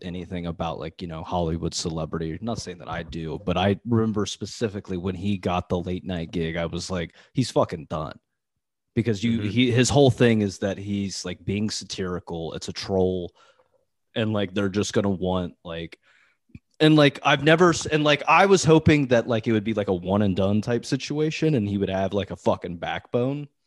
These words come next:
Speaker 1: but no, he is, became
Speaker 2: Yeah.
Speaker 1: the literal example of a company man,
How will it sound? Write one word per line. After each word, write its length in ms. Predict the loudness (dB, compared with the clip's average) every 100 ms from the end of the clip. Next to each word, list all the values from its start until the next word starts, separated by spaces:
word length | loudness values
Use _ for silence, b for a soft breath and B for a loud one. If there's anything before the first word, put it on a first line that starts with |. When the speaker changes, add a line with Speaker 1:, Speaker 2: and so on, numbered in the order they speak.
| _ _ _ _
Speaker 1:
but 260 | -4 -4 -4 -10
no, 300 | -12 -12 -16 _ _ _
he 240 | 0 2
is, 300 | 2 -2 -6 b b -6
became 460 | -4 -2 -2 -2
Speaker 2:
Yeah. 60 | -2
Speaker 1:
the 360 | -2 0 0 -4 _ _ _ _ -14
literal 760 | -2 6 8 8 8 6 4
example 600 | 2 0 -2 -2 -4 -6
of 80 | -6
a 40 |
company 400 | -8 -14 -14 -18
man, 240 | -20 -20